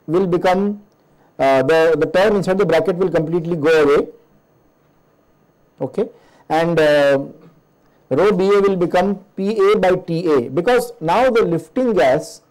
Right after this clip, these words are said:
the lifting gas will ultimately come to equilibrium with the air outside. So P L G will become P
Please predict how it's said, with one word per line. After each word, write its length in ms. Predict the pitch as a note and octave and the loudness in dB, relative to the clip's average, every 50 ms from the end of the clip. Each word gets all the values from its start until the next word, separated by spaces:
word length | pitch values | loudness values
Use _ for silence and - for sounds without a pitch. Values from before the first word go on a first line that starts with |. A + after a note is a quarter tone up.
| _ _ _ _ _ _ _ _ _ _ _ _ _ _ _ _ _ _ _ - | _ _ _ _ _ _ _ _ _ _ _ _ _ _ _ _ _ _ _ -2
the 100 | D#3 D3+ | -2 0
lifting 440 | D#3+ E3+ E3+ - - B3 C4 B3+ | 0 0 -4 -2 -2 -2 0 2
gas 400 | G#3 F3+ D#3 D3 F3 E3+ - - - | 2 2 2 2 0 -2 -4 -12 -12
will 320 | D#3+ C#3 F3 A3 A#3 A#3 - | -6 -2 -2 -2 -2 -2 -4
ultimately 540 | F3 F3 F3+ F3 A3 A3 A#3 A3+ A3 A3+ A#3 | -4 -4 -2 0 0 0 0 0 0 -2 -4
come 240 | A3+ - G#3 G#3 G#3 | -2 -2 -4 -2 -2
to 120 | A3 G#3 F3+ | -2 -2 -2
equilibrium 460 | E3+ - F#3+ G3+ G3 G3 G#3 G3+ G3 | -2 -2 -2 -2 0 0 -2 -2 -2
with 160 | F3+ F#3 E3 | -4 -4 -2
the 160 | E3 G3 - | -4 -4 -2
air 180 | E3+ F3+ F3+ F#3+ | 0 0 2 2
outside. 420 | G3 F#3+ F#3+ - - B2 G2+ F#2 F2+ _ _ _ _ _ _ _ _ _ _ _ _ _ _ _ _ _ _ _ _ _ _ _ _ _ | 2 0 -2 -4 -6 -8 -8 -8 -14 _ _ _ _ _ _ _ _ _ _ _ _ _ _ _ _ _ _ _ _ _ _ _ _ _
So 360 | - F#3 G3+ G3+ G3 F#3+ F3+ | -2 0 2 2 2 0 -2
P 160 | F#3 - G3+ A3+ | -2 -4 -2 0
L 180 | A#3 A#3 A#3 A#3 G3 | 2 2 2 0 0
G 280 | G3+ A3+ A#3 A#3+ A#3+ - _ | 0 -2 -2 -4 -6 -10 _
will 200 | - D3+ F3 F#3+ | -6 -4 -2 -2
become 360 | F3+ F3 E3+ F#3+ F#3 F#3 F3 | -2 -2 -2 -2 -2 -2 -2
P 100 | - D#3 | -2 0